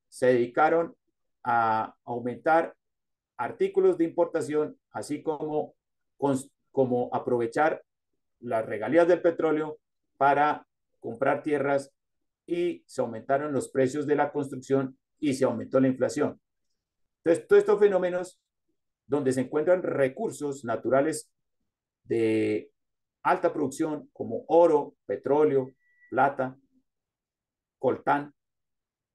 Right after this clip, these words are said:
si no se administran bien, pueden llevar a procesos inflacionarios. Y entonces estos procesos de enfermedad holandesa subyacen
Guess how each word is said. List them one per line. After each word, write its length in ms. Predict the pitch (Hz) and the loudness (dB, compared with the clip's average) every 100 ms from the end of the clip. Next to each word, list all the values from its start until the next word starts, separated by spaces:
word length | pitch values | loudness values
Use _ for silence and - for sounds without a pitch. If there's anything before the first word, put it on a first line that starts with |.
| _ _ _ _ | _ _ _ _
si 280 | - 156 147 | -14 -8 -2
no 160 | 180 | 0
se 120 | 185 | 4
administran 500 | 214 185 156 135 180 | 2 2 -6 -4 -4
bien, 260 | 170 170 - | -2 -4 -2
pueden 240 | - 170 180 | 2 4 4
llevar 320 | 151 147 147 | 2 2 0
a 140 | 139 | -4
procesos 480 | - 120 147 156 147 | -2 -2 0 0 0
inflacionarios. 960 | 139 131 123 - - 196 135 - - _ _ _ _ _ _ | -4 -2 -2 -2 -2 0 0 -4 -18 _ _ _ _ _ _
Y 100 | 123 | -10
entonces 320 | 117 156 180 - | 0 2 2 4
estos 360 | 175 170 190 - _ _ _ _ _ _ _ _ | 2 4 0 -2 _ _ _ _ _ _ _ _
procesos 480 | - 127 120 185 180 165 | 0 0 2 0 0 0
de 60 | |
enfermedad 560 | 139 120 107 113 143 - _ _ | -2 -4 -6 -2 -2 -4 _ _
holandesa 720 | - 151 123 107 127 135 143 - _ _ | -6 -2 -2 0 0 0 -6 -10 _ _
subyacen 760 | - 151 117 160 165 160 - | -10 -8 0 2 2 -2 -10